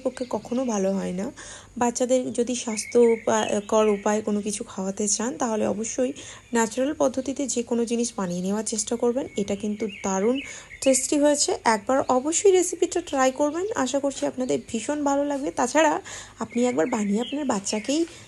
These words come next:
খাইয়ে দেখুন, বাচ্চারা কিন্তু এটাই বারবার খেতে চাইবে। তো আজকের রেসিপি কেমন লাগলো কমেন্ট করে অবশ্যই জানাবেন। ভালো লাগলে ভিডিওটাকে লাইক, কমেন্ট, শেয়ার, চ্যানেলটাকে সাবস্ক্রাইব করে পাশে থাকা বেল আইকনটা অবশ্যই প্রেস করবেন।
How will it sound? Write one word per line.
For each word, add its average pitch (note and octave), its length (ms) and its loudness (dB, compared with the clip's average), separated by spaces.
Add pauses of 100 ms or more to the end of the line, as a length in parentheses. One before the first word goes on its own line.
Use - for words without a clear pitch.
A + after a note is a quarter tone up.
খাইয়ে A#3 340 2
দেখুন, D4 300 -2
বাচ্চারা G3 360 -2
কিন্তু A3 240 -4 (100)
এটাই G3+ 280 0
বারবার G3 400 0
খেতে F#3+ 240 -4
চাইবে। F#3+ 380 -2 (500)
তো G#3 80 2
আজকের G3+ 280 4
রেসিপি B3 340 6
কেমন C4 340 4
লাগলো B3 400 2
কমেন্ট A#3+ 340 -2
করে D4+ 200 0
অবশ্যই D4+ 400 0
জানাবেন। G3 420 -2 (200)
ভালো A3 220 2
লাগলে B3 260 0
ভিডিওটাকে A#3 540 0
লাইক, G#3+ 340 0
কমেন্ট, G3+ 280 -2
শেয়ার, G#3+ 300 0
চ্যানেলটাকে F#3+ 540 -4
সাবস্ক্রাইব A#3 580 0
করে E4 200 0 (440)
পাশে B3+ 300 4
থাকা E4 260 4
বেল E4 140 4
আইকনটা E4+ 440 4
অবশ্যই C4 460 4
প্রেস G3+ 260 0
করবেন। F#3+ 420 -4